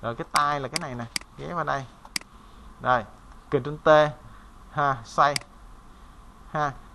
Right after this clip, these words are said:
control T nè, sau đó mình đưa chuột ra bên ngoài mình xoay. Sẽ nhấn shift. Nhấn shift cho nó lật như thế này là enter. Rồi đưa cái này xuống dưới. Thì cái laser tay này nè, kéo xuống dưới cái, cái phần đầu là được.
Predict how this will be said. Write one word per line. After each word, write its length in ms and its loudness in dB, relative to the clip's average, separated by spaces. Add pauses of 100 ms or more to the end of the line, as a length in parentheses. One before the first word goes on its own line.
control 220 0
T 100 -2
nè, 340 6 (220)
sau 180 4
đó 40 2
mình 100 0
đưa 120 4
chuột 180 -2
ra 60 4
bên 120 0
ngoài 200 4
mình 100 -6
xoay. 340 0 (680)
Sẽ 120 -6
nhấn 140 -8
shift. 240 -4 (800)
Nhấn 120 -6
shift 220 -2
cho 60 -4
nó 100 -2
lật 180 2 (200)
như 200 -8
thế 60 -6
này 260 0
là 100 -6
enter. 300 6 (800)
Rồi 120 -4
đưa 80 0
cái 100 -2
này 100 -6
xuống 200 -8
dưới. 260 -4 (500)
Thì 140 0
cái 160 0
laser 340 4
tay 320 6
này 0 -
nè, 200 -2 (600)
kéo 200 2
xuống 240 -2
dưới 260 -2
cái, 480 -2
cái 80 -4
phần 180 -2
đầu 180 8
là 100 2
được. 200 0